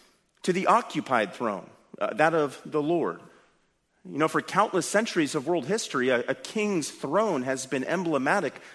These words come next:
of his authority and his power and his majesty. So it is with God. Psalm forty-seven seven says,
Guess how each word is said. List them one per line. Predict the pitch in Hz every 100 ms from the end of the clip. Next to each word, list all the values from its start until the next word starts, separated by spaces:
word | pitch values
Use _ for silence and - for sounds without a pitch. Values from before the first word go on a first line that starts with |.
| -
of | 139
his | 139
authority | 143 - 190 233 127 80 151
and | 139
his | 135 -
power | - 180 214 202 101 - - - -
and | 139
his | 143 123
majesty. | 143 208 147 - - - - _ _ _ _ _ _ _ -
So | 196 196
it |
is | 190 170
with | 180 135
God. | 160 214 - - _ _ _ _ _ _ _ _ _
Psalm | - 151 156
forty-seven | 156 165 156 - 156 151
seven | 175 180 135
says, | - 127 117